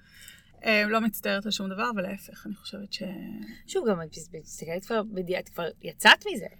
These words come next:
Speaker 1: נכון,
Speaker 2: זה בדיעבד.
Speaker 1: נכון, וזה לימד אותי המון על פרספקטיבה. כמה הפרספקטיבה שלנו היא צרה או רחבה, אה, לפי בחירה. ואנחנו צריכים להסתכל על דברים קצת יותר, אה,
Speaker 2: כאילו כשאת התחלת עכשיו, אה, כשהתחלת, אה, נגיד, להביא, כאילו,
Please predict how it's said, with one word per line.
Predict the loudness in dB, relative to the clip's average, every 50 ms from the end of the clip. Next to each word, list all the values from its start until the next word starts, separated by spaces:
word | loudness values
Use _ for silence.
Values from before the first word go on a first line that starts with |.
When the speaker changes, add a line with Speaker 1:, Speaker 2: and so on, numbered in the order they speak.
| -20 -14 -4 -2
Speaker 1:
נכון, | 0 4 6 6
Speaker 2:
זה | 4
בדיעבד. | 4 2 -2 0 6 8 8 8 8 6
Speaker 1:
נכון, | 2 0 2 2 2 2 2
וזה | 0 0 0
לימד | 0 0 0 0 0
אותי | 0 -2 -2 -2 0
המון | 0 0 2 2 2 2 2 0 -2 -4
על | -4 -2 -4 -4 -4 -6
פרספקטיבה. | -6 -6 -6 -6 -10 -14 -8 -4 -4 -2 -2 -2 -4 -6 -8 -14 -20 -20 -20 _ -20 -20 -20 -16 -6
כמה | -2 0 0 0
הפרספקטיבה | 0 -2 -4 -6 -4 -4 -6 -4 -2 -2 -2 -2 -2
שלנו | 0 0 0 0 0 0
היא | -2 -4 -6
צרה | -6 -2 -2 0 0 2 0 0 -2 -4 -6 -6
או | -4 -4 -4
רחבה, | -4 -8 -8 -6 -6 -4 -2 -2 -2 -2 -2 -4 -8 -10 -8
אה, | -6 -6 -6 -6 -8 -8 -10
לפי | -10 -10 -12 -12
בחירה. | -12 -12 -10 -8 -8 -6 -8 -8 -10 -14 -20 -20 -20 -20 _ _ _ -10
ואנחנו | -8 -8 -10 -12
צריכים | -10 -8 -6 -6
להסתכל | -6 -8 -10 -10 -10
על | -8 -8
דברים | -8 -10 -10 -10 -10
קצת | -10 -10 -10 -10 -10 -12
יותר, | -12 -10 -8 -8 -6
אה, | -6 -8 -10 -10 -10 -10 -10 -10 -10 -10 -6
Speaker 2:
כאילו | -4 -4 -2 0
כשאת | 2 4 4 4 4 2
התחלת | 0 -2 2 2 2 2 2 0
עכשיו, | -4 -2 2 2 2 2 2 0
אה, | 0 0 -2 -2
כשהתחלת, | -2 -2 -2 -2 -2 -2 -2 -2 -2 -4
אה, | -4 -4
נגיד, | -6 -6 -6 -4
להביא, | -4 -4 -4 -4 -6 -8 -6
כאילו, | -4 -4 -2